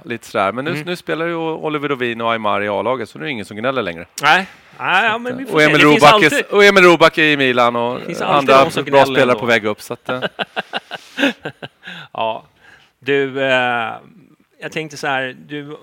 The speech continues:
Speaker 2: har ju varit med i tio år.
Speaker 1: I Hammarby tio år, ja.
Speaker 2: Ja.
Speaker 1: Stämmer.
Speaker 2: Ja.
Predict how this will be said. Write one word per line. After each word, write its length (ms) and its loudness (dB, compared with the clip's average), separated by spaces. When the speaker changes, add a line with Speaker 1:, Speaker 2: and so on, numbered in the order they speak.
Speaker 2:
har 200 -12
ju 220 -12
varit 360 -10
med 360 -10
i 360 -18
tio 300 -12
år. 240 -18
Speaker 1:
I 40 -10
Hammarby 320 -4
tio 240 -8
år, 120 -10
ja. 200 -14
Speaker 2:
Ja. 280 -8
Speaker 1:
Stämmer. 460 -16
Speaker 2:
Ja. 240 -14